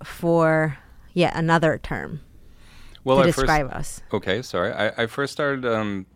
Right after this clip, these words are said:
Speaker 2: noticing it among my students. Um, I mean, I've heard this theory that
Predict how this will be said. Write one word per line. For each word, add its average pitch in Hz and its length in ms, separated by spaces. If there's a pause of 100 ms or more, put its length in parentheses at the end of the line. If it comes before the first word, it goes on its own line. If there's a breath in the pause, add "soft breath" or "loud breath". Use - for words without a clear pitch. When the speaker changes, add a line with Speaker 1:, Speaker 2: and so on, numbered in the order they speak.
(140)
Speaker 2:
noticing 104 460
it 98 100
among 92 440 (320)
my 85 260
students. 110 640 (100)
Um, 90 280 (580 loud breath)
I 107 80
mean, 127 160
I've 151 80
heard 196 180
this 165 200
theory 113 400
that 87 300